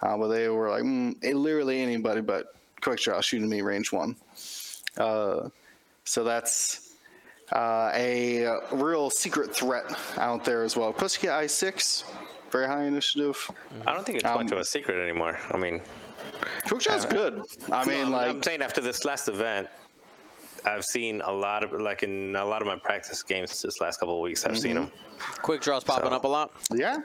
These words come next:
Speaker 2: Yeah.
Speaker 1: yeah. It's 'cause it's, uh, for the same six points, it's actually hard to fly Kylo. Like, unless you're out there just instinctive aiming concussion missiles every round, um, it's hard to get value out of Kylo.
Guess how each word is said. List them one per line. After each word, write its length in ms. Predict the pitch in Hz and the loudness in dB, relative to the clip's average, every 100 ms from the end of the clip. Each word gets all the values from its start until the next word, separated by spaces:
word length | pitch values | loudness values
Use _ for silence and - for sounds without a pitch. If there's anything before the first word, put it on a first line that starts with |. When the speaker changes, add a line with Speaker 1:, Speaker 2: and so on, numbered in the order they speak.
| - - | -4 -2
Speaker 2:
Yeah. 180 | 85 107 | 0 2
Speaker 1:
yeah. 200 | 262 294 | 0 0
It's 300 | 143 160 - | 0 0 -2
'cause 240 | - 165 | -2 0
it's, 500 | 202 202 - - - | 0 0 0 -2 -2
uh, 520 | 156 151 156 151 151 147 - - - - - - - - - - | 0 2 2 2 2 0 -6 -18 -20 -20 -20 -20 -20 -20 -6 -2
for 120 | - | 0
the 80 | 147 | 2
same 200 | - 220 | 2 2
six 180 | 214 233 | 2 0
points, 300 | - 208 202 | 2 0 2
it's 140 | 208 | 2
actually 320 | 240 254 196 127 | 2 2 2 2
hard 160 | 131 | 2
to 60 | 120 | 2
fly 260 | - 110 | 2 2
Kylo. 460 | 107 113 107 107 107 | 2 2 4 2 2
Like, 260 | 117 113 107 | 2 2 2
unless 340 | 127 143 151 | 2 2 2
you're 120 | 147 | 2
out 160 | 131 131 | 2 2
there 120 | 131 | 2
just 320 | 120 123 117 127 | 2 0 2 0
instinctive 440 | 117 147 127 127 | 0 0 2 0
aiming 300 | 127 123 117 | 2 0 0
concussion 500 | 123 107 123 117 131 | -2 0 2 2 2
missiles 380 | 123 - 123 123 | 0 0 0 0
every 200 | 117 117 | 0 2
round, 400 | 117 117 117 - - - - - - - | 2 2 -2 -4 -10 -14 -14 -14 -4 0
um, 640 | 113 110 107 98 80 104 - - - - - - - - - - | 2 4 2 0 -2 -6 -10 -20 -20 -20 -20 -20 -20 -20 -20 -2
it's 160 | 135 127 | 0 2
hard 160 | 143 123 | 2 2
to 60 | |
get 140 | 113 107 | 2 2
value 320 | 104 104 107 | 2 4 4
out 140 | 104 | 2
of 180 | 101 - | 0 0
Kylo. 460 | 110 107 107 101 | 2 2 2 0